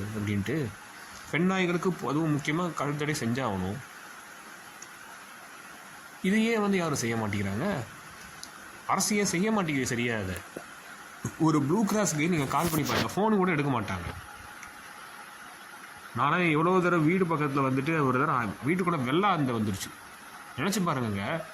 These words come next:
இவனுங்க வந்துட்டு காக்கா குருவிக்கு தான் வந்து கண்டுக்க மாட்டாங்க. வெள்ளை ஆந்தைங்கிறது ஒரு அரிதான ஒரு உயிரினம்ல, அது வந்துட்டு இந்த மாதிரி மைக்ரேட்டரி பறவையா வருது. அது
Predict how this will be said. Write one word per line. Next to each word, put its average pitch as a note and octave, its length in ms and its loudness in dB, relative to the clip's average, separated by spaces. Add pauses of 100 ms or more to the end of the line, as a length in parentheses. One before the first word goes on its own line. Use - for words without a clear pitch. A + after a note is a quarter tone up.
(240)
இவனுங்க C#3+ 320 2
வந்துட்டு D3+ 280 2 (120)
காக்கா D3 440 2
குருவிக்கு D3+ 380 4
தான் E3 140 2
வந்து D#3 140 2
கண்டுக்க C#3 240 2
மாட்டாங்க. G2+ 300 -2
வெள்ளை C#3+ 280 2
ஆந்தைங்கிறது F3 360 2
ஒரு C#3 80 2
அரிதான D#3+ 380 2
ஒரு C#3+ 140 2
உயிரினம்ல, A#2+ 520 2 (460)
அது B2 140 2
வந்துட்டு C#3+ 300 2
இந்த E3+ 100 4
மாதிரி D3+ 220 4 (380)
மைக்ரேட்டரி D#3 600 4
பறவையா C3 380 0
வருது. B2 240 2
அது F2+ 160 0